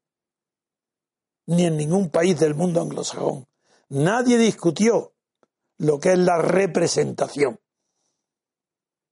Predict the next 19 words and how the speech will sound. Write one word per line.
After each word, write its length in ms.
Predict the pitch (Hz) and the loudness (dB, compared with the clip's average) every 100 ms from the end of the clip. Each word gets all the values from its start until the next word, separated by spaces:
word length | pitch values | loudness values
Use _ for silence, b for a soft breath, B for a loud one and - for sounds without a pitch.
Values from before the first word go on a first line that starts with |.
| _ _ _ | _ _ _
La 160 | - 139 | -6 -2
representación 960 | 143 147 151 - 139 143 190 247 285 | 0 2 0 0 -4 -2 0 0 -2
política, 800 | - 190 247 202 185 180 202 247 _ _ _ _ _ - | -2 0 2 0 0 0 0 0 _ _ _ _ _ -4
la 180 | 143 143 | 0 2
representación 920 | 139 143 147 143 170 120 226 240 156 214 | 2 0 -2 -2 -2 0 2 2 0 -2
en 160 | 180 | 0
el 140 | 156 139 | 0 0
campo 400 | 220 240 233 180 | -2 0 -2 0
político 500 | 175 170 180 208 - b | 2 0 0 -2 -4 b
no 320 | 185 220 247 285 | -2 2 2 2
es 240 | 285 160 | 0 0
distinta 920 | 233 170 - - 320 214 131 - - _ _ _ _ _ _ _ _ _ | 2 0 -2 0 2 2 0 -6 -8 _ _ _ _ _ _ _ _ _
de 200 | - 143 | -4 0
la 120 | 147 | 2
representación 920 | 143 175 160 165 131 151 151 160 220 208 | 2 0 2 0 0 -2 0 2 2 2
en 160 | 175 | 0
el 160 | 156 147 | 0 0
campo 480 | 175 175 151 170 - _ | -2 -2 0 -2 -4 _
jurídico. 720 | - 214 170 139 202 - - | -4 0 0 -2 -6 -14 -16